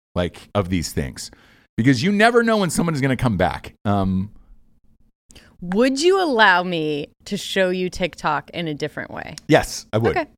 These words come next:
Speaker 1: But every time I open up the app, it is girls just doing this, little girls, and they're just, they're sad about something, or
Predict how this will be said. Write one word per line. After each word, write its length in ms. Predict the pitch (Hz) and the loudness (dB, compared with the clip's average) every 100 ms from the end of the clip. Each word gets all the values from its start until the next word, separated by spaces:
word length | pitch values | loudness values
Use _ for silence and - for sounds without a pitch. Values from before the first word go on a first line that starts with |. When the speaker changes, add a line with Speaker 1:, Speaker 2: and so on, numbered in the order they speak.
| - | -2
Speaker 1:
But 120 | 113 | 2
every 140 | 143 175 | 4 2
time 180 | 185 | 2
I 180 | 143 165 | 4 2
open 260 | 165 151 151 | 2 -2 0
up 140 | 143 | 0
the 140 | 151 - | -2 2
app, 280 | 107 - - | 2 0 -2
it 80 | 110 | 0
is 220 | 110 95 - | 0 -2 -8
girls 540 | 104 135 143 135 127 - | 0 2 2 0 -4 -8
just 340 | 110 - - | -8 -10 -10
doing 280 | 98 113 104 | -4 -2 -2
this, 260 | 95 90 - _ - | -6 -8 -18 _ -10
little 280 | 107 135 147 | -2 0 0
girls, 440 | 120 123 110 101 | 2 4 4 0
and 100 | 123 | -4
they're 200 | 117 113 | -2 -2
just, 360 | 110 110 - - | -2 -6 -8 -4
they're 120 | 120 | -2
sad 400 | - - 135 143 | 0 4 4 4
about 240 | 143 131 - | 2 2 2
something, 500 | 120 117 123 117 113 | -2 0 0 0 -2
or 420 | 110 104 98 101 | 0 0 0 -2